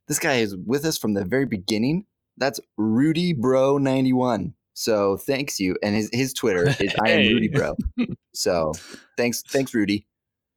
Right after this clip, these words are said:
Speaker 2: Yeah, thanks.
Speaker 1: We, we
Speaker 2: Really appreciate it.
Speaker 1: Yeah, hopefully you're listening to this podcast so you can hear your, your shout out. So woohoo, way to go, Rudy.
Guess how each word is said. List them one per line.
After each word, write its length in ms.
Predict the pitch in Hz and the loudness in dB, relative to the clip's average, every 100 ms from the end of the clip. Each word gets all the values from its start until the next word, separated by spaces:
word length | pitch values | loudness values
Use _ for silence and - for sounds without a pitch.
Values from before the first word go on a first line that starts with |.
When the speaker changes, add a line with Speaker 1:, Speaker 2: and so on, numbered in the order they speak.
| _ _ _ _ - | _ _ _ _ -4
Speaker 2:
Yeah, 260 | 113 110 90 | 0 0 0
thanks. 400 | 117 92 87 - | -4 -4 -6 -4
Speaker 1:
We, 120 | 127 | -4
we 40 | - | 0
Speaker 2:
Really 220 | 127 131 | 0 2
appreciate 480 | 117 113 104 101 92 | 0 -2 0 0 0
it. 160 | 90 - - | 0 -2 -4
Speaker 1:
Yeah, 160 | 127 113 | 0 2
hopefully 260 | 131 147 | 0 0
you're 80 | 127 | 2
listening 320 | 110 107 104 95 | 2 2 -2 -2
to 80 | |
this 140 | 92 92 | -4 -2
podcast 400 | 87 85 87 82 | -2 -2 -4 -2
so 100 | 98 | -4
you 60 | |
can 140 | 85 95 | -2 -2
hear 160 | 98 | 0
your, 240 | 90 85 85 | 0 0 -2
your 220 | 87 85 | -2 -2
shout 240 | 80 87 87 | -2 -2 -2
out. 220 | 76 - | -2 -2
So 280 | 82 78 - | -2 -2 0
woohoo, 320 | 349 359 370 - _ - | 2 4 2 -2 _ -2
way 140 | 123 | 0
to 40 | 120 | 2
go, 80 | |
Rudy. 320 | 113 120 104 | 2 0 -2